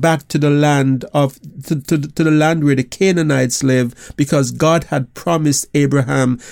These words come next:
that his inheritance would occupy that land. So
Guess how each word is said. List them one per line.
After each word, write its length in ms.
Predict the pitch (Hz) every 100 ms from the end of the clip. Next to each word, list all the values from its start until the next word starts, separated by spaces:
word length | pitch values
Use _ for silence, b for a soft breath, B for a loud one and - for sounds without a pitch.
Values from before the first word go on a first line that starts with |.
| B
that 240 | - 143 139
his 180 | 147 131
inheritance 920 | 139 143 147 143 - 131 123 120 - B -
would 220 | 143 139 -
occupy 720 | 151 135 - 143 - 131 123 123 B B
that 260 | 135 135 127
land. 500 | 135 127 110 131 -
So 340 | - 147 139